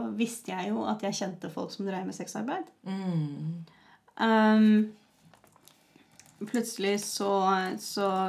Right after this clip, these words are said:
Speaker 1: var det ikke, det var ikke dem.
Speaker 2: Nei.
Speaker 1: Det var ikke liksom de der borte. Det var, eh, mennesker som jeg kjente og var glad i.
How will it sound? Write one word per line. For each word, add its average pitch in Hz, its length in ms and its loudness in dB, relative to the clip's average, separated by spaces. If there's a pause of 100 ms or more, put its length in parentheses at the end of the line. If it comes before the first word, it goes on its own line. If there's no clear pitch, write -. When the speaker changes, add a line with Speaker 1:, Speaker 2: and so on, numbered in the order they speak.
Speaker 1:
var 190 320 0
det 180 100 -4
ikke, 190 440 -2
det 214 160 2
var 185 200 2
ikke 254 300 2
dem. 214 400 8 (420)
Speaker 2:
Nei. 233 360 2
Speaker 1:
Det 392 160 0
var 277 140 8
ikke 214 160 6
liksom 262 360 8
de 220 220 2
der 208 240 6
borte. 247 380 2 (560)
Det 240 160 0
var, 214 500 6
eh, 214 400 4
mennesker 208 760 2
som 208 260 2
jeg 196 800 0
kjente 202 380 -4
og 190 60 -6
var 208 120 2
glad 214 240 4
i. - 20 2